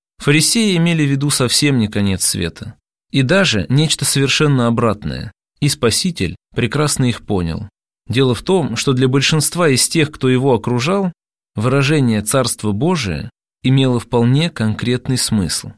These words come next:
Это был день, в который Бог посетит свой многострадальный народ и восстановит его былое величие. Книжники и фарисеи читали о Давиде и Соломоне,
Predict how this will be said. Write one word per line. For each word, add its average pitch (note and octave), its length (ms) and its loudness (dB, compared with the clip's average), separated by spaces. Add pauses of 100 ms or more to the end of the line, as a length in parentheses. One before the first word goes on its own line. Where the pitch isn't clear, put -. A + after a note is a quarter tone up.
(560)
Это C#3+ 180 -2
был C3 200 2
день, A#2 400 0 (420)
в - 80 -16
который C#3+ 380 2
Бог D#3+ 480 0
посетит C#3 500 0
свой D3 320 2
многострадальный C3+ 880 0
народ B2 480 -2 (720)
и C3+ 120 0
восстановит C3+ 720 0
его B2 260 0
былое B2 360 2
величие. A#2+ 680 -2 (920)
Книжники C3+ 520 2
и B2+ 80 4
фарисеи B2 720 0 (260)
читали C#3+ 460 2
о A2 100 4
Давиде A#2+ 520 2
и G#2 60 2
Соломоне, A2+ 840 2